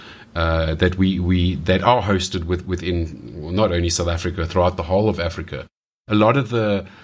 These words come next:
the, the publishers and distributors, they, they care a lot more about what happens online with their title.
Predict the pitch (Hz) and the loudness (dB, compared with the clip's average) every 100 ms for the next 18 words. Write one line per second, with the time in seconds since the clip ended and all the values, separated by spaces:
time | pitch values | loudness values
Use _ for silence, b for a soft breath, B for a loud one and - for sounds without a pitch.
0 | B B - 95 101 95 90 87 85 95 | B B -12 -4 0 0 0 -2 -4 -4
1 | 117 107 107 - 90 85 82 82 - 104 | 0 0 0 0 0 0 0 -2 2 2
2 | 104 - 90 82 - 98 107 110 104 B | 2 0 -2 -2 0 2 2 0 -4 B
3 | B - _ - - - _ _ - 113 | B -20 _ -20 -20 -20 _ _ -2 2
4 | 117 120 147 156 147 123 110 104 104 98 | 2 0 2 4 4 4 2 0 0 0
5 | 98 87 90 95 92 92 92 92 90 95 | 2 2 0 0 -2 -2 -6 -6 -4 -2
6 | 92 87 85 85 85 82 85 - 82 82 | -2 0 -2 -2 -4 -4 -6 -4 -4 -4
7 | 71 | -12